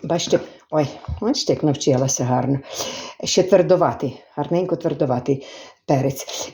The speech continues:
І все, іду ставити, хай остиває.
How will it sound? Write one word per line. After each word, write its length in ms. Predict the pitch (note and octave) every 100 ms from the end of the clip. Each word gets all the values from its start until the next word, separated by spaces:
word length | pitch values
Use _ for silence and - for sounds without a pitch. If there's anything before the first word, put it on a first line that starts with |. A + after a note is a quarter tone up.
| -
І 240 | A#3+ B3+
все, 340 | - - C3 - -
іду 260 | - G3+ B3
ставити, 420 | - G3 F#3+ G3+
хай 240 | E3+ E3 -
остиває. 720 | D3+ - D3 D3 C#3+ G3